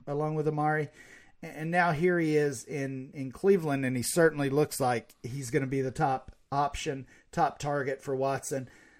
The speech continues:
Hopefully that's good news for him, but I'm just not certain that it will be. Some trades involving Amari Cooper.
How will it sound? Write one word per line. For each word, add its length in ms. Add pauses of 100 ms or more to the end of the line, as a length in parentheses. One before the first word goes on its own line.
(100)
Hopefully 420
that's 260
good 300
news 440
for 340
him, 400 (560)
but 140
I'm 100
just 240
not 380 (680)
certain 580
that 140
it 120
will 220
be. 360 (280)
Some 240
trades 480
involving 640
Amari 420
Cooper. 600